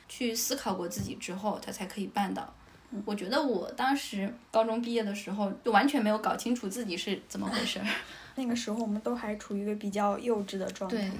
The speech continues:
Speaker 1: 是的，嗯，我也是，嗯，感觉是最近几年才开始去了解和认识自己吧，然后也是通过读书啊，这种形式来，来更，更加地认识自己。
Speaker 2: 以及进入社会的一些生活，
Speaker 1: 嗯。
Speaker 2: 对吧？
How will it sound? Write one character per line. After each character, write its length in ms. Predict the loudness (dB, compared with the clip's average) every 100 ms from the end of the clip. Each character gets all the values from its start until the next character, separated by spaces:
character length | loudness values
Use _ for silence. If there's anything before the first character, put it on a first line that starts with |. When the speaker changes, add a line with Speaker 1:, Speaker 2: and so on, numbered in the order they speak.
| -6
Speaker 1:
是 220 | -8 -6
的， 220 | -6 -8 -14 -4
嗯， 260 | -4 -4 -8
我 140 | -2 2
也 120 | 2
是， 240 | 2 0 -4
嗯， 220 | -2 0 0
感 180 | 0 0
觉 180 | -2
是 340 | -4 -4 -4 -6
最 200 | 0 2
近 180 | 6 4
几 120 | 4
年 260 | -4 -6 -6
才 400 | -2 0 0 -6
开 220 | -4 0 2
始 280 | 2 -2 -6
去 480 | -8 -4 -2 -2 -4 -2
了 200 | 0 0
解 200 | -2 -6
和 160 | -4
认 220 | 0 2 2
识 140 | -2
自 180 | -8 -8
己 160 | -8 -10
吧， 220 | -14 -16 -20 -8
然 140 | -2 0
后 120 | 0
也 160 | 0
是 440 | -2 0 2 2 -2
通 220 | -2 -2
过 300 | 2 2 0 -2
读 120 | -6
书 220 | -4 0
啊， 420 | 2 2 0 -4 -10 -14
这 140 | -8 -6
种 180 | -6 -8
形 240 | -8 -4
式 320 | -2 -2 -2 -4
来， 280 | -6 -6 -6 -4
来 140 | -4
更， 200 | -2 -2 -2 -6
更 160 | 0
加 140 | 2 2
地 60 |
认 140 | 2 -2
识 140 | -4
自 120 | -6
己。 100 | -6
Speaker 2:
以 20 | -4
及 40 |
进 160 | 0 2
入 120 | 2
社 200 | 2 2
会 160 | 2 4
的 80 |
一 80 | 4
些 180 | 2 -2
生 320 | -4 -2 -2
活， 200 | -4 -8 -10
Speaker 1:
嗯。 180 | -12
Speaker 2:
对 0 |
吧？ 80 | -10